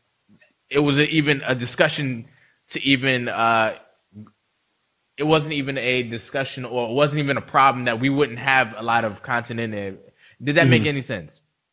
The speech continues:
Speaker 2: It, it, it does.
Speaker 1: Okay.
Speaker 2: Right. And,
Speaker 1: Okay.
Speaker 2: and it, that's why I kinda build in that philosophy. Um,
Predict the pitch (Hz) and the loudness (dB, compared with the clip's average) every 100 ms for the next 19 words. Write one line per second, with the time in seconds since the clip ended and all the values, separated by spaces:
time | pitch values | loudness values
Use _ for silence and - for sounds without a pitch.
0 | _ 180 - 165 - 160 143 110 - - | _ 0 2 -2 0 2 4 2 -2 -8
1 | _ _ - 123 113 85 127 139 - _ | _ _ -16 -12 -12 -6 -4 -4 -8 _
2 | _ _ _ - 151 135 147 147 135 131 | _ _ _ -2 -2 0 -2 0 -2 -6
3 | _ _ _ _ _ 151 147 - 143 143 | _ _ _ _ _ -2 -2 -6 -2 2
4 | 156 170 151 - 151 131 123 135 135 135 | 4 6 4 4 2 2 4 4 4 2
5 | 120 117 113 123 123 113 117 107 - - | 2 0 0 0 -2 -4 -4 -6 -10 -12
6 | 120 113 110 104 | -6 -4 -4 -6